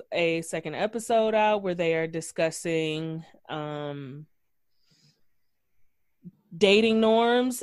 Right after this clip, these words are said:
and how they're throwing them out the window, and what new dating norms they are adopting, and how they've had to adapt in the pandemic. Um, it's a really good episode because a lot of us are bound by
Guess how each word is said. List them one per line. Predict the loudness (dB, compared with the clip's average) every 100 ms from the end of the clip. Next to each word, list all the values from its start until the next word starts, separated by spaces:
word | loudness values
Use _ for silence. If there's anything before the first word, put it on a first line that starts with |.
| 0
and | 2 2
how | 0 2 4 4
they're | 4 4 2
throwing | 0 0 2
them | 0 0
out | 0 -2
the | -4
window, | 0 0 4 4 6 4 0 -4 -2
and | 0 0
what | 2 2
new | 2 2 2
dating | 4 4 4 2
norms | 0 0 0 0 -2 -2
they | 0 0
are | 2 4 4 2
adopting, | 0 4 4 2 -2 -2 -2 -2
and | -4
how | -2 0 2 2 0 -4 -6
they've | -2 -2 0
had | 0 2 0 -2
to | -6 -2 0 0 -2
adapt | -6 -4 0 0 0 _ -20 _ -20 -20 _
in | -2 0
the | -2
pandemic. | -2 -2 -2 2 2 4 2 2 -4 -20 -10
Um, | -6 -4 -4 -4 -6
it's | -8 -6
a |
really | -6 -4 -2 0 -2
good | -2 0 0
episode | -2 -4 -4 -2 0 2 0 -2 -10 -20 -20 -20 _ 0
because | 2 4 4
a |
lot | 4 4
of | 4
us | 2 -2
are | 2 2 2
bound | 2 0 0 0 -4 -4
by | -2 0 0 0 -2 -4